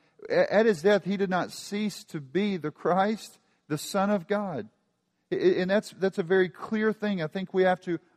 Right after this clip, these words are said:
understand. Now, as far as being the water and the blood here, I, I do think, like, when Jesus, again, came to this earth and when he, uh, uh, at his baptism, there was something that took place where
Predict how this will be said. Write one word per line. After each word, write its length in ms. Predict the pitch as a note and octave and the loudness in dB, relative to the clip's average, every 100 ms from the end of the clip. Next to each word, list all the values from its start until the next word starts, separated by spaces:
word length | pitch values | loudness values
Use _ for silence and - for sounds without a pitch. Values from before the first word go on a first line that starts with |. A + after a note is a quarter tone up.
| _ | _
understand. 720 | F#3 F#3+ F#3 - - G3 D3+ | -2 -2 -4 -8 -6 -4 -4
Now, 240 | E3 D#3+ B2 - _ - | 0 -2 -2 -10 _ -4
as 140 | F3+ | -2
far 240 | C4 C#4 | 2 4
as 140 | A3+ D#3 | 2 0
being 260 | E3+ G3 | -4 -2
the 140 | F3+ E3 | -2 0
water 420 | E3 F3 G3+ G3+ | 2 4 6 4
and 100 | F3 | 2
the 80 | D3 | -2
blood 340 | D3+ E3 F3+ | 2 4 2
here, 400 | D#3+ G3 G3 F#3 - _ - | 0 -2 0 0 -6 _ 2
I, 240 | F3+ F#3+ | 4 4
I 20 | |
do 200 | G3 C4 | 2 -2
think, 360 | A#3 F#3+ E3 - | -2 -6 -6 0
like, 260 | E3 D#3+ | 0 0
when 220 | F3+ F3 D3 | -4 -4 -4
Jesus, 640 | F3+ G#3+ A#3 A#3+ A3+ - _ _ _ _ _ _ _ _ | -4 -2 -2 -4 -6 -12 _ _ _ _ _ _ _ _
again, 460 | D#3+ C3+ F3+ D3+ C#3 | -10 -2 -2 -2 -4
came 320 | - F3 G3+ | -6 -4 -2
to 80 | G#3 | 0
this 240 | G3 - - | -2 -2 -4
earth 340 | D3+ C#3+ D3+ - _ _ _ _ _ _ - | -2 -2 -4 -10 _ _ _ _ _ _ -6
and 160 | D#3 | -4
when 160 | E3+ F#3+ | -2 -4
he, 400 | D#3 G3+ F#3+ - | -6 -8 -6 -6
uh, 320 | E3 D3 B2+ A#2 _ _ _ _ _ _ - | -2 0 0 -4 _ _ _ _ _ _ -4
uh, 160 | D3+ A#2+ _ _ _ | -4 -4 _ _ _
at 160 | F3 F#3+ | 2 4
his 160 | E3 | 0
baptism, 720 | - F#3+ G3+ - F3+ D#3 E3 C#3+ | 2 2 2 0 -4 -4 -6 0
there 180 | F#3+ | 0
was 180 | A3 F#3 | 0 -2
something 380 | - G#3 G#3 G#3+ | -2 -2 0 -2
that 120 | G3 | -4
took 220 | G3 E3+ | -6 -8
place 360 | - F3 E3+ - | 0 0 0 -4
where 280 | E3+ E3 | -2 0